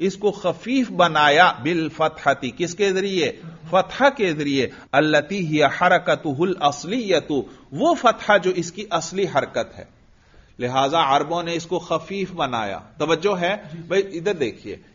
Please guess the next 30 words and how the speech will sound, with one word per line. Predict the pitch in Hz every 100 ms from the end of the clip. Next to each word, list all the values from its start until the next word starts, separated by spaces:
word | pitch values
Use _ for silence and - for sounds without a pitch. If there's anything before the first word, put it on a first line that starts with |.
| 139
इन्होंने | 170 196 185
क्या | 202 196
कहा, | 190 135 113 -
इस | 170
किस्म | 170 175 196
के | 180 190
मुनादा | 151 151 151 165
में | 185 180
क्या | 190
पसंदीदा? | 190 202 202 180 180 147 117 - - -
फतह | 185 180 - 240
पसंदीदा। | 208 175 151 131 123
भाई, | 113 139
फतह | 139 165 - 277
क्यों | 285
पसंदीदा? | 254 220 196 170 160 156
अब | 135
उसकी | 143 -
वजह | 123 117
जिक्र | 180 180 170
कर | 147 131 120
रहे | 113
हैं, | - - -
क्योंकि | 135 120
फतह | 156 117 110 - 170 - _ _ _ -
अखफुल | 127 - 180 180 160
हरकत | 135 127 113 117 104 -
है, | 104 98 - _
और | 123 135
नीज | 117 127 175 208 -